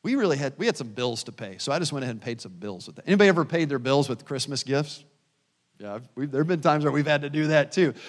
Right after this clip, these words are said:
But let's say I took Frank's money. I said, "Frank, we just decided we were gonna, we were gonna pay bills with that." Or I needed some new tools, so I, I bought some new tools with it. Do you think Frank might be a little upset? Would you be a little <laughs> upset?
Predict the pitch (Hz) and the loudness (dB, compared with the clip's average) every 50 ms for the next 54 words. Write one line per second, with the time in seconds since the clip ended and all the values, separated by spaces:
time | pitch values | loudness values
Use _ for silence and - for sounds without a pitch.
0 | - - - 220 214 220 208 - - - 311 262 240 214 185 - 247 214 - - | 2 8 8 8 10 10 6 6 6 8 8 8 10 8 6 4 2 0 0 2
1 | 214 214 214 196 - 196 196 196 190 170 160 - 160 135 - 185 185 180 160 - | 2 4 4 2 2 2 2 4 4 4 2 0 -2 -6 -4 -4 -4 -4 -6 -8
2 | - - - _ _ _ _ _ - 196 247 240 240 - - 190 - - 208 185 | -18 -20 -20 _ _ _ _ _ 0 0 2 2 0 0 0 -2 0 2 2 2
3 | 180 170 147 170 175 165 147 160 151 139 123 110 104 - _ _ _ _ _ _ | 2 4 2 2 2 2 2 2 0 0 -2 -4 -8 -12 _ _ _ _ _ _
4 | _ _ _ _ _ - - 160 160 165 151 139 135 147 139 127 101 131 131 127 | _ _ _ _ _ -10 0 2 4 4 4 2 0 -2 -2 -2 -4 -4 -4 -4
5 | 123 - 120 110 - - 107 95 95 95 - _ _ _ - 170 170 156 170 196 | -4 -6 -10 -14 -14 -14 -14 -14 -14 -16 -18 _ _ _ 2 4 4 4 4 4
6 | 220 220 214 180 143 - 156 139 143 143 131 - - 143 135 131 117 107 107 110 | 2 4 2 2 2 2 -2 -2 -2 -4 -6 -6 -6 -6 -6 -6 -6 -8 -10 -14
7 | - - - - - 147 143 156 160 131 131 131 143 139 123 - - 117 123 113 | -14 -16 -16 -10 -4 -2 0 0 0 -2 -4 -2 -2 -2 -2 -2 -6 -8 -10 -10
8 | - - 123 123 123 113 - 104 104 127 - 98 - 131 147 165 208 180 - - | -10 -10 -8 -8 -8 -8 -10 -14 -16 -18 -18 -16 -10 -6 -4 -2 -2 -4 -2 -2
9 | 175 175 165 165 165 165 165 165 165 165 160 165 170 - - 170 170 180 185 - | -4 -4 -2 -4 -4 -2 -2 -2 -2 -2 -2 -4 -6 -6 -6 -6 -6 -6 -8 -10
10 | _ _ _ _ _ _ _ _ _ _ _ _ _ _ _ _ _ _ _ _ | _ _ _ _ _ _ _ _ _ _ _ _ _ _ _ _ _ _ _ _
11 | _ _ _ _ _ _ _ _ _ 139 147 113 101 143 135 139 156 160 160 160 | _ _ _ _ _ _ _ _ _ -8 -8 -8 -6 -6 -4 0 0 0 2 2
12 | 170 170 160 220 196 - - 208 - - 277 - - - | 0 0 0 -2 -2 4 4 4 6 6 4 4 4 -2